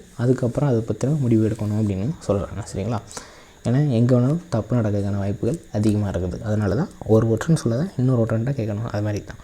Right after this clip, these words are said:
இப்போ ஒரு பாடம் படிக்கிறீங்க அப்படின்னா உங்களுக்கு சொல்லிக் கொடுத்த டீச்சர் யாரோ அவங்கள்ட்ட கேட்கணும். அதே மாதிரி எதுவும் சின்ன சின்ன சந்தேகம் இருக்க மாதிரி தெரிஞ்சாலும் அதை இன்னொரு டீச்சர்கிட்ட கூட கேட்டு தெரிஞ்சுக்கலாம் அப்படிங்கிறத சொல்றாங்க. சரிங்களா? அடுத்து வினை தூய்மை. "ஓ ஓதல் வேண்டும்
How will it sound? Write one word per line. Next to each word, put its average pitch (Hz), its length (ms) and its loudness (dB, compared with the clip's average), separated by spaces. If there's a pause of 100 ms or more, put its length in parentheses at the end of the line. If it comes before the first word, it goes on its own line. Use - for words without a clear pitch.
(580)
இப்போ 117 220 -2
ஒரு 113 380 2
பாடம் 127 340 2
படிக்கிறீங்க 117 360 0
அப்படின்னா 104 260 -2 (560)
உங்களுக்கு 117 300 2
சொல்லிக் 135 180 4
கொடுத்த 135 240 0
டீச்சர் 123 300 0
யாரோ 117 200 -4 (200)
அவங்கள்ட்ட 139 320 4
கேட்கணும். - 360 -8
அதே 123 280 4
மாதிரி 143 320 2
எதுவும் 139 260 2
சின்ன 135 240 4
சின்ன 156 200 4
சந்தேகம் 135 300 4
இருக்க 123 140 2
மாதிரி 123 180 4
தெரிஞ்சாலும் 123 440 -2 (460)
அதை 143 200 2
இன்னொரு 151 360 4
டீச்சர்கிட்ட 120 340 0
கூட 120 160 -2 (140)
கேட்டு 120 380 -2
தெரிஞ்சுக்கலாம் 110 460 0
அப்படிங்கிறத 101 400 -2
சொல்றாங்க. 85 380 -4
சரிங்களா? 98 300 -4 (540)
அடுத்து 135 460 0
வினை 123 320 6
தூய்மை. 107 320 0 (1080)
"ஓ 151 200 12
ஓதல் 139 320 10
வேண்டும் 123 400 4